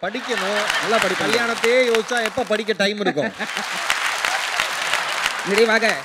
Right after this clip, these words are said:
Speaker 2: நான் இப்படி வச்சு என் பேச்சை முடிக்கிறேன்.
Speaker 1: முடிச்சிருப்பா.
Speaker 2: மகேந்திர சிங் தோனி சொல்வார்,
Speaker 1: ஆ.
Speaker 2: "என் வீட்ல நான் மூணு நாய் வளர்க்குறேன்,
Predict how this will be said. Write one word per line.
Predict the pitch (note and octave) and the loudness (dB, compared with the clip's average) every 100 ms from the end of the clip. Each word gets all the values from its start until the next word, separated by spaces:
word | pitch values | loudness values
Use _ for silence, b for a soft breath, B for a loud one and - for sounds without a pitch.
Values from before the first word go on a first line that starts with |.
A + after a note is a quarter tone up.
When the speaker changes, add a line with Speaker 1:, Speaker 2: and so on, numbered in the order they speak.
| - | -2
Speaker 2:
நான் | G#3 | 0
இப்படி | G#3 B3 | 2 2
வச்சு | A3 A#3 | 4 2
என் | F#3 | 2
பேச்சை | G3 F#3 E3 | -2 -2 -4
முடிக்கிறேன். | F3 D#3+ C3 C3 | -2 -2 -2 -2
Speaker 1:
முடிச்சிருப்பா. | C#3+ D#3 F3 B2+ A#2+ - - - - - - - - - - - - - - - - - - - - - - E3+ | 2 2 2 0 -2 -4 -8 -6 -4 -2 -2 -2 -2 -2 -2 -2 -4 -4 -4 -6 -6 -6 -6 -6 -4 -4 -2 2
Speaker 2:
மகேந்திர | A3+ C#4 B3+ A#3 | 6 6 6 2
சிங் | G#3+ F#3+ | 0 2
தோனி | G#3 B3 | 4 4
சொல்வார், | A3 F3 E3+ D3 - - A2 | 2 0 0 -2 -6 -14 -12
Speaker 1:
ஆ. | A2 G2 _ _ | -12 -14 _ _
Speaker 2:
"என் | F3+ G3 | -4 -2
வீட்ல | A3 C#4+ A#3+ G3 D#3+ C#3 | -2 0 2 4 4 0
நான் | - F3+ F3 | -4 -4 -4
மூணு | E3+ A3+ D4 G#3 | 2 6 8 6
நாய் | F3+ A#3 | 4 0
வளர்க்குறேன், | F3+ C#3+ C3 A#2+ | 0 -2 -4 -8